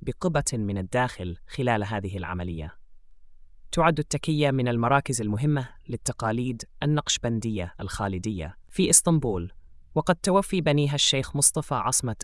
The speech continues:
أفندي في الخامس عشر من يناير عام ألف وثمانمائة وثلاثة وسبعين، تاركًا خلفه مقبرة مرتبطة بخلفائه.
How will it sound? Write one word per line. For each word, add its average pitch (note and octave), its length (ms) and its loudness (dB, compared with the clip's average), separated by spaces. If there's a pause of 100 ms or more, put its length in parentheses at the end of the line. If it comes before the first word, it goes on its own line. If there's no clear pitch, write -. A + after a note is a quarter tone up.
أفندي G#2 500 -4 (280)
في - 100 -2
الخامس F3 420 6
عشر C#3 360 4
من B2+ 180 0
يناير A#2+ 520 -2 (180)
عام C#3+ 220 6
ألف - 320 0
وثمانمائة C3 680 -2 (100)
وثلاثة A2 680 -2
وسبعين، F2+ 580 -2 (680)
تاركًا E3+ 420 4
خلفه D3 440 0
مقبرة C3 420 0 (100)
مرتبطة G#2 720 -4
بخلفائه. F2+ 680 -6